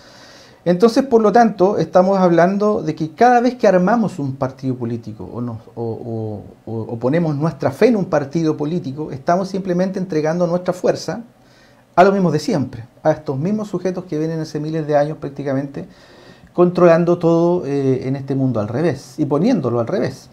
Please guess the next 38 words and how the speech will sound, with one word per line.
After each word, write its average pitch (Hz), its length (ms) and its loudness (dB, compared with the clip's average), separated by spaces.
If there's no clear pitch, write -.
exactamente. - 680 -10
Por 240 120 6
lo 269 80 6
tanto, 262 420 4
em, 175 1200 6
no 208 160 4
existe 269 400 2
la 156 100 6
democracia, 143 600 0
eso 143 260 -10
tenemos 139 260 -8
que 143 100 -8
tenerlo 139 200 -4
sumamente 135 400 -4
claro. 135 260 0
La 156 100 0
democracia 151 560 0
exige 185 400 0
algo 185 180 4
que 175 80 0
es 175 40 -2
fundamental, 156 600 0
que 208 120 -2
es 170 60 -2
la 160 220 2
horizontalidad. 185 960 -2
Es 135 100 -8
decir, 151 280 -8
si 139 120 -10
nosotros 151 360 -6
queremos 156 320 -4
que 147 100 -8
el 139 160 -6
gobierno 156 640 -4
esté 143 260 -6
en 156 60 -2
el 175 140 -2
pueblo, 165 460 0